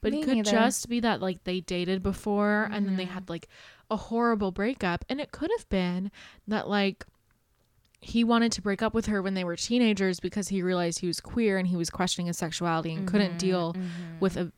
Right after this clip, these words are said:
Speaker 1: relationship at the same time. And then that would be a good resolve at the end, 'cause it's like, "Okay, well, that's a completely valid reason. I'm not going to hold you against that."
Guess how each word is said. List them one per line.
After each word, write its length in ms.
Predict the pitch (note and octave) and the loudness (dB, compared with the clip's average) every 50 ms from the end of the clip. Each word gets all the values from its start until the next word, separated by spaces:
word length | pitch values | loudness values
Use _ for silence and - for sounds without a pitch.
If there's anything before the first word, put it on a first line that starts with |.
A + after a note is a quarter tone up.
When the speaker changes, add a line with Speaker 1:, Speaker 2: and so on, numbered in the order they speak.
| - - | -8 -4
Speaker 1:
relationship 640 | F#3+ F#3+ F#3 F3+ F#3 F3 - F#3 E3+ - - - - | 0 0 2 2 2 0 0 -2 -4 -4 -4 -4 -6
at 120 | - G3+ | -6 -6
the 100 | - - | -6 -6
same 300 | - - - D#3+ D3+ D3 | -6 -6 -6 -6 -8 -8
time. 500 | D#3+ G3 A3+ B3+ C4+ G#3+ F3+ F3 F#3 A3 - - - - - - - - - | -4 0 2 4 4 4 4 4 2 0 -2 -4 -10 -18 -18 -20 -14 -4 0
And 240 | A#3 A#3+ A#3 A3+ G#3+ | 2 2 4 4 4
then 280 | A3+ A#3+ C#4 C#4+ B3+ | 4 4 4 4 2
that 120 | A#3+ G3+ G3+ | 2 2 2
would 120 | G#3 F#3+ | 2 0
be 120 | G3+ G#3 | 2 2
a 80 | G#3 G3 | 2 2
good 640 | F3+ - - G3+ G#3 G#3 G#3 G#3 G3+ G3 F#3+ - - _ | 0 0 2 4 6 6 6 6 4 2 0 -4 -10 _
resolve 800 | - F#3+ G3 F3 - - E3+ - B3 B3+ G3 D#3 D3+ D#3+ F#3 G#3 - | -2 -2 -2 0 0 0 0 0 2 2 2 2 2 2 0 -2 -2
at 160 | - - - | -4 -6 -4
the 100 | - - - - | -6 -8 -4 -2
end, 420 | F#3+ A#3 A3 E3 D3+ D#3 E3+ G3 - - - - - - _ - | 0 2 2 0 0 -2 -4 -6 -8 -10 -14 -20 -20 -20 _ -18
'cause 140 | - - G#3 | -10 -8 -6
it's 220 | F#3+ - - - G#3 | -6 -6 -2 0 2
like, 260 | G3 F#3 F#3 - - _ _ _ _ _ _ _ - | 2 2 0 -4 -12 _ _ _ _ _ _ _ 2
"Okay, 240 | G3+ G3+ G3 G3+ F#3 | 4 4 4 2 2
well, 120 | F3+ F3+ | 4 2
that's 280 | F#3 F3 F3 F#3+ F#3+ - | 2 0 0 0 0 0
a 60 | G#3 | 2
completely 420 | - G#3 G3 E3+ E3+ F#3 - F3 F#3 | 4 4 4 4 2 -2 -2 -2 -2
valid 380 | D#3+ F3+ E3+ D#3+ E3 E3 D#3+ | -2 -2 -2 -2 -4 -6 -6
reason. 400 | D#3+ F3+ F#3 E3+ - E3 E3+ E3+ - - | -4 -2 -2 -2 -2 -4 -6 -6 -6 -4
I'm 140 | - F3+ F#3 | -2 0 0
not 160 | F3+ E3+ - | 0 -2 -4
going 160 | - F3 E3+ | -4 -6 -6
to 80 | E3 E3+ | -4 -6
hold 260 | D#3 E3+ E3 D#3+ D#3+ | -8 -8 -8 -8 -6
you 120 | E3+ E3+ E3 | -6 -6 -6
against 400 | D#3+ - D#3+ D#3+ E3+ - - - | -6 -6 -8 -6 -4 -4 -4 -4
that." 240 | - C3 - - | -4 -6 -6 -8